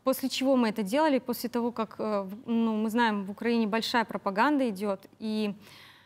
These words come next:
я, э, travel-блогер, можно сказать, Крыма.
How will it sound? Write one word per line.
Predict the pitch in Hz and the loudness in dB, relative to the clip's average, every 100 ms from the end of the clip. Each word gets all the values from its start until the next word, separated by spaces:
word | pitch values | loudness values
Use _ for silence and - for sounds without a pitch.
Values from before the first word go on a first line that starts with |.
| _ _ _ _ _ | _ _ _ _ _
я, | 208 247 311 285 | 0 4 6 4
э, | - 220 214 - | 0 -6 -8 0
travel-блогер, | 269 254 233 196 254 269 233 | 2 2 0 0 0 0 0
можно | 233 214 | -2 -2
сказать, | - 220 | -4 -6
Крыма. | - 220 247 208 180 | -4 0 2 0 -4